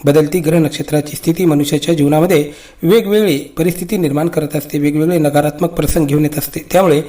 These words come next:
व्यक्तीच्या जीवनामध्ये अतिशय वाईट आणि नकारात्मक घटनासुद्धा घडू शकतात. त्यामुळे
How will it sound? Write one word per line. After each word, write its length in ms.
व्यक्तीच्या 500
जीवनामध्ये 600
अतिशय 400
वाईट 300
आणि 160
नकारात्मक 600
घटनासुद्धा 520
घडू 120
शकतात. 360
त्यामुळे 300